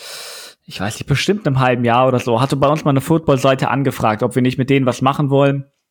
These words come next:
ob wir nicht, äh, unseren Podcast, ähm, bei denen unterstellen wollen quasi, äh, so gemeinsame Sache. Das hat damals dann nicht geklappt. Ähm, aber dieser Gedanke ist uns irgendwie hängen geblieben, ne? Äh, dass man doch sich mit, mit, mit, wir haben so viele gute Leute in Football Deutschland, mit denen man,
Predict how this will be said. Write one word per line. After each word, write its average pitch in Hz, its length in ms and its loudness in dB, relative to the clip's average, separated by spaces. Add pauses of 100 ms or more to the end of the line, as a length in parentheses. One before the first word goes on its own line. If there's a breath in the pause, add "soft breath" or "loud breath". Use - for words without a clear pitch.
(160)
ob 117 100 -4
wir 131 60 2
nicht, 127 220 -2
äh, 120 100 4
unseren 135 360 0
Podcast, 139 680 0 (440 loud breath)
ähm, 120 200 0
bei 123 100 2
denen 143 200 2
unterstellen 160 680 0
wollen 156 260 2
quasi, 147 520 2
äh, 127 260 0 (160)
so 135 180 0
gemeinsame 131 460 0
Sache. 151 220 -2
Das 139 140 0
hat 160 120 0
damals 151 240 2
dann 151 100 0
nicht 143 100 -2
geklappt. - 460 -2 (520 loud breath)
Ähm, 151 460 0
aber 151 200 2
dieser 190 280 2
Gedanke 156 400 0
ist 156 100 0
uns 151 140 -2
irgendwie 147 220 2
hängen 147 200 0
geblieben, 110 360 0
ne? 131 200 2 (420)
Äh, 123 160 2
dass 127 200 0
man 151 100 2
doch 139 140 0
sich 147 180 -6
mit, 151 160 -2
mit, 147 180 -2
mit, 143 180 0 (160)
wir 139 180 2
haben 151 80 2
so 165 180 2
viele 180 180 0
gute 151 240 2
Leute 147 360 2
in 135 80 -4
Football 143 360 0
Deutschland, 139 520 0
mit 143 160 -2
denen 143 120 2
man, 143 300 2